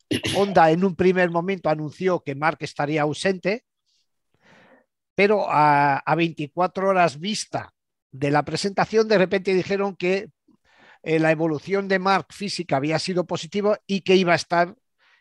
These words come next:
que sí iba a estar en esa presentación virtual, ¿no? Que fue una presentación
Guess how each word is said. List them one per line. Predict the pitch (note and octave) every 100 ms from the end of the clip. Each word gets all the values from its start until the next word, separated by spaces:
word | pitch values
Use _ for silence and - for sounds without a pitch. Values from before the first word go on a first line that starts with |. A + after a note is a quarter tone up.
| _ _ _ _
que | -
sí | E3 - A3+ B3+ - _ _ -
iba | F#3+ F3
a |
estar | E3 F3+ F#3+ -
en | D3+ D#3
esa | E3+ - E3 D#3 D3 C#3+ C3 B2 _ _ _
presentación | D#3+ D#3 E3+ D3 D3 - E3+ F3+ F3
virtual, | D#3+ B2+ - D3 A#2+ A2
¿no? | B2+ F#3+
Que | F#3 C#3
fue | D#3
una | D#3+ D3
presentación | D3 - D3 D3 C3 D#3 D#3+ D#3